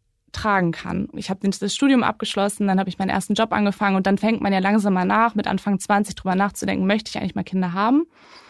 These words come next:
Wenn ich alles ausklammere, dieses ganze Weltschmerzthema, ist es für mich ein ganz klares Ja. Ich liebe Kinder und ich habe immer diesen,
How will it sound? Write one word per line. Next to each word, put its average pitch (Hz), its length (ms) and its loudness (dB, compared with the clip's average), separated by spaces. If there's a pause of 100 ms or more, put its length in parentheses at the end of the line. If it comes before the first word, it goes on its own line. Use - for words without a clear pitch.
(560)
Wenn 220 160 6
ich - 160 2
alles 226 220 2
ausklammere, 185 1200 0
dieses 185 240 -6
ganze 196 520 -2
Weltschmerzthema, 190 1700 -2 (480)
ist 220 80 2
es 208 120 0
für 220 60 2
mich 220 160 4
ein 202 60 -8
ganz 214 180 2
klares 180 400 -2
Ja. 214 260 4
Ich - 300 -6
liebe 214 320 2
Kinder 214 300 4
und 185 60 2
ich 190 100 -2
habe 214 120 -4
immer 240 220 6
diesen, 202 300 2